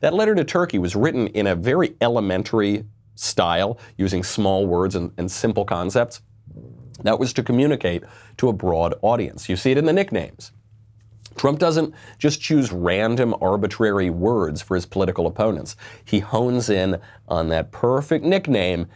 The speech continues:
that sticks with them forever. So, Crooked Hillary. He tried out a few others. He tried Low Stamina Hillary. That was no good. There have been other nicknames for Hillary in her forty years in politics. Crooked just sticks like glue. Sleepy Joe. He didn't go for Creepy Joe.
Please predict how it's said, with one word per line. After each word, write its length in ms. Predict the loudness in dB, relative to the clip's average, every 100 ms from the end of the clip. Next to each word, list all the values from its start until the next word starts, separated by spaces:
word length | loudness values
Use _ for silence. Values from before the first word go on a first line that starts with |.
| -6
that 160 | -2 -2
sticks 280 | 0 -2 0
with 100 | 0
them 140 | 0 0
forever. 500 | 0 2 0 -4 -10
So, 380 | -2 0 0 -4 -18 -12
Crooked 640 | -8 0 2 2 2 0
Hillary. 500 | 2 2 2 0 -6 -18 _ -2
He 140 | 0
tried 280 | 2 0 2
out 120 | 2
a 40 |
few 200 | 0 0
others. 180 | 0 0
He 80 | -6
tried 240 | 0 0
Low 160 | 2 0
Stamina 460 | 0 0 0 0 0
Hillary. 280 | 2 2
That 140 | 2 2
was 140 | 2
no 140 | 0 0
good. 260 | 0 -2 -6 -16 -2
There 80 | 0
have 80 |
been 100 | 2
other 200 | 2 2
nicknames 400 | 0 0 0 0
for 120 | 0 0
Hillary 300 | 2 2 2
in 80 |
her 80 | 0
forty 300 | -2 0 2
years 200 | 2 2
in 120 | 0
politics. 440 | 0 0 0 -2 -4 -20 -20 -20 -14
Crooked 720 | -6 0 2 2 0 -2 -4
just 420 | -2 0 0 -6 -10
sticks 460 | -8 -2 -2 0
like 220 | 0 0 0
glue. 320 | 0 0 -2 -14
Sleepy 560 | -10 -2 2 2 2 2
Joe. 420 | 2 2 2 -2 -12 _
He 100 | 2
didn't 200 | 2 2
go 120 | 2
for 140 | 0
Creepy 380 | 0 0 0 0
Joe. 300 | 0 -4 -6